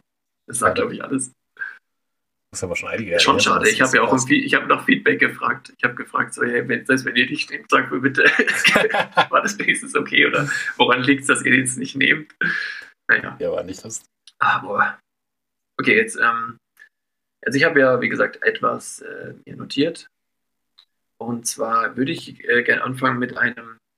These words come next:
Speaker 1: einem Fun Fact, beziehungsweise einem, einem, ist super tolles Wort für deutsche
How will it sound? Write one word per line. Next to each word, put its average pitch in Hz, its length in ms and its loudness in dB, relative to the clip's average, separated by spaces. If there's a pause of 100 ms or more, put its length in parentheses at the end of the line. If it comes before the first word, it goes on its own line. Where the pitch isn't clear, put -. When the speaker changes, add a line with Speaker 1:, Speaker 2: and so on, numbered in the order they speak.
(200)
Speaker 1:
einem 110 220 -6
Fun 151 280 -4
Fact, - 220 -2
beziehungsweise 135 720 -2
einem, 123 420 -2
einem, 117 340 -6 (760)
ist - 300 -8
super 117 460 0
tolles - 460 -4
Wort 120 180 -4
für 139 100 -4
deutsche 123 460 -2